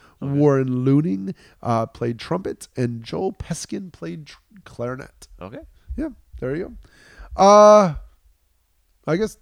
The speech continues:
Speaker 2: not much to say about that. I mean, like, it's a pretty straightforward polka. Um, I think I really liked it when it came out.
Speaker 1: Yeah.
Speaker 2: And it's not bad. I feel like it also sort of suffers from that, like, sameness a little bit.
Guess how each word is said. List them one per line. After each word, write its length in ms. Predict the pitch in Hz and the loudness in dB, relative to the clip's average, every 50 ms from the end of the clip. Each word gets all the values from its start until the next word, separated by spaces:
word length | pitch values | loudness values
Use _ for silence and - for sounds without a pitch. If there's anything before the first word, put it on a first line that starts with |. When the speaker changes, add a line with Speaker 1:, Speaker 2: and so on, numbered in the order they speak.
| _ - | _ -6
Speaker 2:
not 180 | - 165 180 | -6 -4 -4
much 180 | 190 190 - - | -4 -8 -8 -8
to 100 | - 127 | -10 -8
say 140 | - 175 180 | -8 -8 -8
about 180 | 165 151 139 | -8 -10 -10
that. 80 | - - | -10 -6
I 20 | 180 | -4
mean, 100 | 190 190 | -2 -2
like, 160 | 190 185 185 | 0 -2 -2
it's 80 | 185 | -4
a 40 | 220 | -4
pretty 200 | 180 220 254 370 | -2 -2 -2 -4
straightforward 560 | - - - 214 190 - - 180 160 151 156 | -4 -2 -2 -2 -2 -2 -2 -2 -2 -2 -2
polka. 320 | 127 127 117 107 131 165 196 _ _ _ _ _ _ _ _ _ _ _ | -4 -6 -8 -8 -10 -12 -12 _ _ _ _ _ _ _ _ _ _ _
Um, 300 | - 175 170 170 160 156 - - - _ | 0 2 2 2 2 -2 -8 -16 -14 _
I 80 | - - | -4 -4
think 140 | 156 220 220 | -2 0 0
I 60 | 233 | 0
really 640 | 214 190 175 170 165 165 170 170 175 180 180 175 170 | 0 2 2 2 4 6 6 6 6 6 4 2 2
liked 300 | 160 156 151 151 - 160 | 2 2 0 0 -2 -4
it 100 | 156 - | -8 -6
when 160 | 160 143 139 | -6 -8 -6
it 140 | 131 127 131 _ _ _ _ _ _ _ _ _ - - - - - _ _ _ _ _ _ | -8 -8 -12 _ _ _ _ _ _ _ _ _ -20 -20 -20 -20 -20 _ _ _ _ _ _
came 360 | - - - 170 165 151 127 - - | -14 -6 -2 0 0 0 -2 -2 0
out. 520 | - 165 175 165 147 123 135 151 - - - - - | 0 2 4 4 4 2 0 -4 -10 -16 -20 -20 -20
Speaker 1:
Yeah. 200 | - 90 90 87 87 _ _ _ _ _ _ _ _ _ _ | -18 -18 -18 -18 -18 _ _ _ _ _ _ _ _ _ _
Speaker 2:
And 120 | - 196 196 | -2 0 2
it's 160 | 196 - - | 2 2 2
not 340 | 226 240 240 - - - - _ _ _ _ | 2 2 2 0 -2 -10 -20 _ _ _ _
bad. 800 | - 190 196 208 196 180 156 143 131 131 135 139 143 139 135 113 _ _ _ _ _ _ _ _ _ _ _ _ _ _ _ _ _ - | -2 0 0 2 2 2 2 0 -2 -2 -4 -4 -6 -8 -10 -16 _ _ _ _ _ _ _ _ _ _ _ _ _ _ _ _ _ -4
I 100 | 165 175 | -4 -2
feel 160 | - 202 208 | 0 0 0
like 180 | 202 196 185 - | 2 0 0 0
it 80 | 185 | 0
also 280 | 180 170 165 - 180 170 | 0 0 0 -2 -4 -6
sort 240 | 147 - 175 170 160 | -4 -4 -2 -2 -2
of 140 | 151 131 | -2 -4
suffers 420 | - - - 156 143 - 165 156 - | -6 -6 -6 -4 -4 -4 -6 -8 -6
from 220 | - 160 156 143 | -6 -8 -6 -4
that, 180 | 143 147 139 - | -4 -6 -4 -4
like, 260 | 143 135 131 127 - | -4 -4 -6 -6 -8
sameness 1040 | - - - - - 139 143 156 165 185 208 294 330 330 339 370 381 359 - - - | -14 -14 -12 -8 -6 -4 -4 -4 -6 -10 -12 -14 -14 -8 -6 -6 -4 -4 -6 -8 -10
a 60 | - | -10
little 240 | - - - - - | -8 -8 -8 -6 -6
bit. 260 | - - - - - | -6 -6 -8 -8 -10